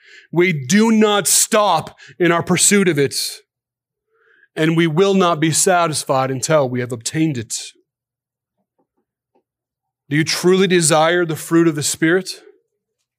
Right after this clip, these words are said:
Do you truly desire to be obedient to Christ and be made pleasing to God?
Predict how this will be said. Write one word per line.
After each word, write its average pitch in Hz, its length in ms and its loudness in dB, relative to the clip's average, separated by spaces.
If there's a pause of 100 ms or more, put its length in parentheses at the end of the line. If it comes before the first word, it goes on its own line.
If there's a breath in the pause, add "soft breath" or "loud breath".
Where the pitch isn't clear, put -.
(1000 loud breath)
Do 190 60 2
you 185 80 2
truly 214 400 2
desire 202 560 2
to 214 120 2
be 202 140 4
obedient 214 840 0
to 226 120 0
Christ 202 580 0
and 214 100 4
be 208 80 2
made 196 260 0
pleasing 214 640 0
to 190 120 0
God? 185 680 -2